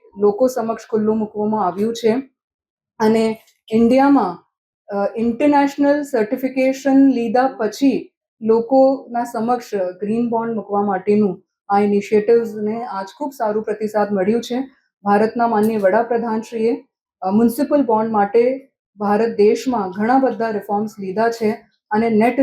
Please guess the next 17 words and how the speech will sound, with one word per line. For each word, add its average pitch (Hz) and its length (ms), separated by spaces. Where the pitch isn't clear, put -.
ઝીરો 226 320
ટુ 233 180
થાઉઝન્ડ 226 360
સેવન્ટી 214 480
માટેનું 220 460
સંકલ્પ 196 440
લીધું 185 280
છે. 208 300
ગુજરાત 233 400
રાજ્યના 240 440
માનનીય 226 300
મુખ્યમંત્રીશ્રીના 269 840
માર્ગદર્શન 202 600
હેઠળ 202 380
બે 254 200
હજાર 254 360
સુડતાલીસ 240 580